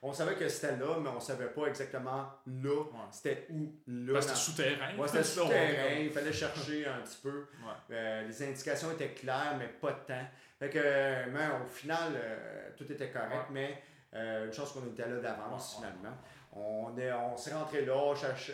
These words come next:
Speaker 1: je suis allé chercher le lunch chez McDonald's parce que, contrairement à l'avion, ben, on peut amener, euh, la bouffe extérieure dans le train.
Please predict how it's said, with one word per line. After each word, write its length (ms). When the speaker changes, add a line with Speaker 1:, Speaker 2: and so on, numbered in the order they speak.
Speaker 1:
je 60
suis 80
allé 120
chercher 340
le 60
lunch 260
chez 60
McDonald's 880
parce 220
que, 100
contrairement 420
à 40
l'avion, 380
ben, 160
on 40
peut 120
amener, 360
euh, 360
la 100
bouffe 280
extérieure 600
dans 120
le 160
train. 220